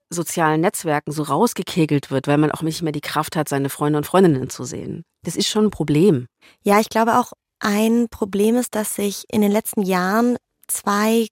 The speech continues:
Speaker 2: große Dinge verändert haben, wie wir leben und auch wie wir Stress erleben.
Speaker 1: Mhm.
Speaker 2: Also erstens mal ist es schon so, dass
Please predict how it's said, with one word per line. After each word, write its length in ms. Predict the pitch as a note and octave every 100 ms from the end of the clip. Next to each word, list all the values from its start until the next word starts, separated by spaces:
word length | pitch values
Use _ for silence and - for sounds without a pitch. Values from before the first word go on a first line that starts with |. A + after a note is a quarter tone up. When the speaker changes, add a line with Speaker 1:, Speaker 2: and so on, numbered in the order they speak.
| _
Speaker 2:
große 380 | - A#3 B3+ F3+
Dinge 360 | A3+ A#3 A#3+
verändert 420 | A#3 - A3+ A#3+ G#3+
haben, 120 | G3+
wie 120 | G#3
wir 100 | G3+
leben 520 | F#3 F3+ G#3 B3 C4+
und 220 | - G#3
auch 200 | - G#3+
wie 100 | G#3+
wir 100 | F#3+
Stress 460 | F#3 - G3+ G#3 -
erleben. 880 | - F#3+ G#3 C4 B3+ B3+ C4+ C#4 D4 -
Speaker 1:
Mhm. 360 | F#3 E3 G3+ A3 _ _ _
Speaker 2:
Also 240 | - G3+ G#3 -
erstens 560 | G3 G#3+ - A3+ -
mal 320 | G#3 G3+ G3+ G#3+
ist 160 | -
es 120 | G3+ -
schon 160 | A3
so, 100 | G#3
dass 220 | A3 G#3+